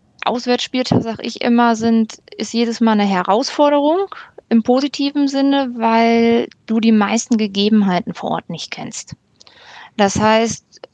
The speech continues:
klar, du warst in dem ein oder anderen Stadion schon, klar, du kennst die Kol-, deine Kollegen schon, aber du kennst zum Beispiel nicht den Einsatzleiter von der Polizei, wenn was sein sollte, den Ordnungsdienstleiter, ähm,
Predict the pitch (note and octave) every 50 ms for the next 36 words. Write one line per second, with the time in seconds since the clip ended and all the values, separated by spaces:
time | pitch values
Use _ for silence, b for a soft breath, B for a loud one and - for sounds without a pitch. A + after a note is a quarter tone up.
0 | _ _ - - A3 A3+ A#3 B3 B3+ A#3+ A#3+ A#3 G3+ G#3 G3+ - C4 - - B3+
1 | B3+ B3+ B3 - - A#3 B3 B3 A#3+ B3 B3 B3 - B3+ A#3+ B3 B3 A#3+ A#3 -
2 | - B3 B3 B3 B3 B3 B3 A#3+ A#3 - B3 B3 B3 A#3+ A#3+ A#3+ A#3+ - - A#3
3 | A3+ A3+ A3+ A3+ A3+ - - A#3 A3+ G#3+ - - A3 - - - G#3+ G#3 G#3 -
4 | - A3 G#3+ G#3+ G#3 - - - G#3 G#3 A#3 B3+ C4+ C#4 C#4 C4+ C#4 C#4+ C4+ C4+
5 | _ _ _ - _ _ _ - - - - C4+ C4+ C4 C4+ C4+ C4 B B B
6 | B B B B B B B B B - - A3 A3+ A#3+ A#3 A3+ A3+ A#3 - G#3+
7 | - - A#3 A#3 A#3 A#3 A#3+ - - - - - A#3 A3 G#3 G#3 G3+ A3 - -
8 | - A3+ A3 A3 A3 A3 - - _ _ _ - - G#3+ G#3 G#3+ A3 G#3+ - -
9 | _ - - _ _ _ _ _ _ _ _ _ _ _ - - A3 G#3 - -
10 | G3+ G#3+ G#3+ G#3 G#3 - G#3+ G#3+ A3 G#3 - G#3+ G#3 G#3 - - G#3+ G#3 G#3 G3+
11 | - - A#3 A#3 B3 C4 - A#3+ A#3 B3 B3 A#3+ B3 A#3+ A#3 - A#3+ A#3+ A#3 A#3
12 | A#3 A#3 A#3 A#3 A#3 A#3 A#3+ A#3+ - B3 A#3+ G#3 G3+ G3 - - A#3 A#3+ - B3+
13 | B3 - - A#3+ A#3+ A#3+ A#3 - - - A#3 A#3 A3+ A3+ A#3 A#3 - B3 A#3+ A#3
14 | A#3 A#3 A3+ - - - - A3 A3 A3 G#3+ G#3+ G#3+ G#3 G#3